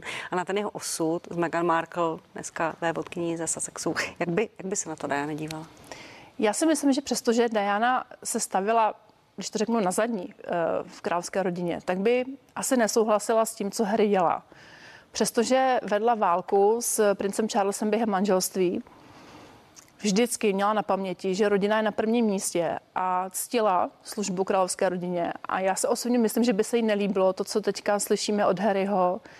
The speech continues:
Speaker 2: že chce vydávat knihu o královské rodině, že pomlouvá vlastně královskou rodinu v televizi, v talk show,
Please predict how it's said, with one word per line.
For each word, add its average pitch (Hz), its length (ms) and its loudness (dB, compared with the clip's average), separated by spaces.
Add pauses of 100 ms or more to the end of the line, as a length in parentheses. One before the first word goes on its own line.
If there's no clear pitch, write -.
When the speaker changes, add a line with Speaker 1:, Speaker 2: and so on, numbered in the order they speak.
(280)
Speaker 2:
že 208 160 0
chce - 160 -4
vydávat 202 420 2
knihu 196 360 0
o 175 200 0
královské - 460 -2
rodině, 175 440 0
že 175 140 -4
pomlouvá 202 580 4
vlastně 185 340 -6
královskou 196 400 -2
rodinu 196 260 2
v - 60 -10
televizi, 190 680 0
v - 60 -14
talk 190 260 0
show, 185 320 2